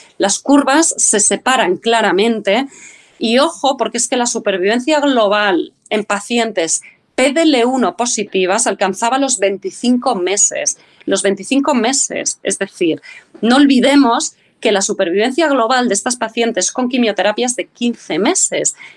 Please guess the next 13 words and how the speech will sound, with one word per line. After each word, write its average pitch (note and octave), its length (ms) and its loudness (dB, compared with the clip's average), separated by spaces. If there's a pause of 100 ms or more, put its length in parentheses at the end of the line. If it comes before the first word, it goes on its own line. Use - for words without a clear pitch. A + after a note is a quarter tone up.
Es G#3 80 -2
decir, A#3 420 0 (360)
añadir G#3 380 2
inmunoterapia B3 880 4
atezolizumab F#3+ 840 -2
al G3 200 0
nab-paclitaxel A#3 1040 -2
incrementaba A#3+ 1200 2 (320)
en G3+ 340 2
nueve C4+ 440 2
coma B3 320 0
cinco D4 440 2
meses G#3+ 600 0